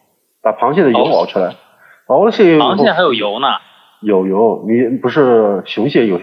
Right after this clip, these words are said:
Speaker 1: 膏嘛？
Speaker 2: 嗯。
Speaker 1: 雌蟹不是有黄嘛？熬出来蟹油是黄灿灿的。
Speaker 2: 嗯。
Speaker 1: 熬出来以后放在面里面，或者是放在馄饨里面特别鲜。
Speaker 2: 嗯，听着就不错。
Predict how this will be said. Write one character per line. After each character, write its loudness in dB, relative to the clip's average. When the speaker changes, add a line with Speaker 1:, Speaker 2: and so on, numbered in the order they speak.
Speaker 1:
膏 2
嘛？ -2
Speaker 2:
嗯。 -18
Speaker 1:
雌 -6
蟹 2
不 0
是 0
有 2
黄 -2
嘛？ -4
熬 0
出 -2
来 2
蟹 0
油 0
是 -2
黄 -2
灿 -2
灿 -2
的。 -10
Speaker 2:
嗯。 -20
Speaker 1:
熬 0
出 -2
来 4
以 2
后 2
放 0
在 2
面 2
里 -2
面， -4
或 0
者 2
是 -6
放 -2
在 2
馄 -4
饨 0
里 0
面 -6
特 -12
别 -8
鲜。 -12
Speaker 2:
嗯， -4
听 0
着 0
就 0
不 -8
错。 -4